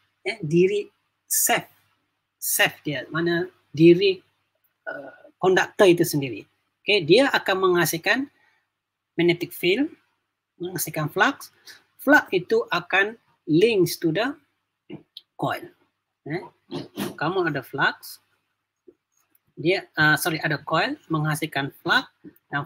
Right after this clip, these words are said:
flux itu sendiri dia link to the coil tu balik. Right? Itu, itu dimaksudkan dengan magnetic flux linkage, eh.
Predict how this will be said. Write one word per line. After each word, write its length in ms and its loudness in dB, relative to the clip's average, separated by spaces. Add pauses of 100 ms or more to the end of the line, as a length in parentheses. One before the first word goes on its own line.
(120)
flux 200 0
itu 240 -4
sendiri 640 -4
dia 160 0
link 460 -2
to 100 -6
the 160 -4 (160)
coil 240 0
tu 160 -8
balik. 240 -8 (1040)
Right? 320 -10
Itu, 240 -12
itu 180 -10
dimaksudkan 460 -12
dengan 180 -8 (140)
magnetic 420 -10 (140)
flux 180 -8 (140)
linkage, 500 -16
eh. 120 -8